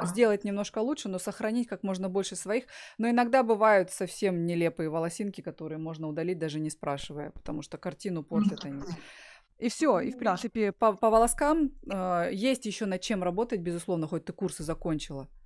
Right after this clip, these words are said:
Speaker 1: правильно?
Speaker 2: Да.
Speaker 1: Э,
Speaker 2: Ну да.
Speaker 1: куда совершенствоваться, но,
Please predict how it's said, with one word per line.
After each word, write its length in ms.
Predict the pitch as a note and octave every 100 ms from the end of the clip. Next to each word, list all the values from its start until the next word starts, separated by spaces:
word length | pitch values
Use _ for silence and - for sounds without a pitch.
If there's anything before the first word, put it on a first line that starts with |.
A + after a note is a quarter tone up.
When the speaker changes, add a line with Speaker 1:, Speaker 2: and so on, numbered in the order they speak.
| - - -
Speaker 1:
правильно? 380 | F#3+ A3 D#3 G3
Speaker 2:
Да. 360 | G3 G3 F#3 - _ _ _ _ -
Speaker 1:
Э, 180 | F3 E3+
Speaker 2:
Ну 100 | A#3
да. 240 | G#3 G3+ A#3 _ - - -
Speaker 1:
куда 240 | G3 F3+
совершенствоваться, 920 | E3+ F3+ F3+ - F3 E3 D3+ D#3 - D#3+
но, 420 | F3+ G#3 G#3